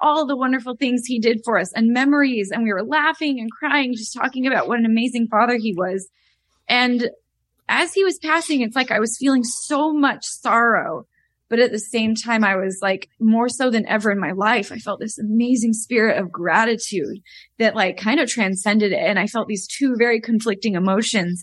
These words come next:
And it was just one of the most powerful moments of my life, teaching me or reminding me that, like, even amongst the most horrible times, we can still have this inner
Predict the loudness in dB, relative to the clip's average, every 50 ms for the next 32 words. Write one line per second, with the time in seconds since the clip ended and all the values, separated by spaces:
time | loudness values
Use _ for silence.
0 | -2 0 2 2 2 2 0 -2 -4 -2 -4 -4 -2 0 0 2 2 2 2 2
1 | 0 -2 -2 0 0 0 0 -2 -2 -2 0 -2 -2 -4 -6 -10 -6 -4 -4 -4
2 | 0 2 2 2 2 0 -2 -4 -8 -4 -4 -4 -2 -2 -2 0 0 0 2 2
3 | 0 0 0 -2 -14 -18 -20 -8 _ -4 -2 0 2 2 2 4 4 4 4 4
4 | 2 2 0 -2 -2 -4 -2 0 0 0 0 0 -4 _ _ 0 0 0 2 2
5 | 2 2 2 2 2 0 -2 -4 -8 -12 -14 -14 -12 0 0 2 2 2 -2 -8
6 | 0 0 0 0 0 -4 -8 -12 -14 -14 -14 -14 -16 -20 -20 _ _ _ 0 2
7 | 2 4 2 0 -2 -2 -2 0 0 2 2 2 0 0 -2 -6 -4 -2 -4 -4
8 | -4 -6 -10 -4 0 2 2 2 2 0 0 0 0 0 0 -2 -6 -8 -8 -6
9 | -2 0 2 2 2 2 0 0 -2 -4